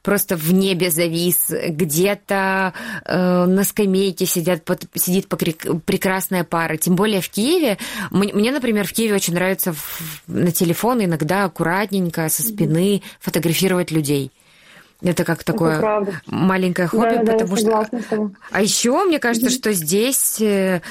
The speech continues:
Speaker 1: в разном районе, э, в каждом районе абсолютно разный контингент людей, и, э, они здесь
Speaker 2: Да.
Speaker 1: отличаются, м, п-, визуально.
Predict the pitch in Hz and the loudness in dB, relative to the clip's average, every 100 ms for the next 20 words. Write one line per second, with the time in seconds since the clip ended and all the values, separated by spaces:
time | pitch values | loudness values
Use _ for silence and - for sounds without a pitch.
0 | 214 156 190 214 208 180 190 180 165 165 | -12 -4 0 0 0 0 0 0 2 2
1 | 190 247 240 196 180 175 - 90 131 175 | 2 2 2 2 2 0 -2 -2 -2 -2
2 | - 214 170 180 170 185 247 220 - - | 0 0 0 0 2 2 0 -2 -4 -2
3 | 185 190 196 185 175 180 170 165 165 156 | 0 2 2 0 0 0 -2 -2 0 0
4 | 160 160 156 151 156 156 175 285 - - | 0 0 0 0 0 2 0 -2 -8 -16
5 | - 233 214 165 160 175 170 170 165 165 | -14 -10 -8 -6 0 2 4 4 2 2
6 | 165 71 76 - 175 185 165 180 175 - | 0 -2 -2 0 2 2 2 0 0 -2
7 | 220 214 196 165 190 180 180 165 - 156 | -4 -2 -2 0 0 0 0 0 -2 -2
8 | 143 - _ _ _ _ _ _ - 165 | -4 -10 _ _ _ _ _ _ -4 -2
9 | 151 - 160 - 170 160 160 220 285 196 | -2 -4 -4 0 2 2 2 0 -2 -4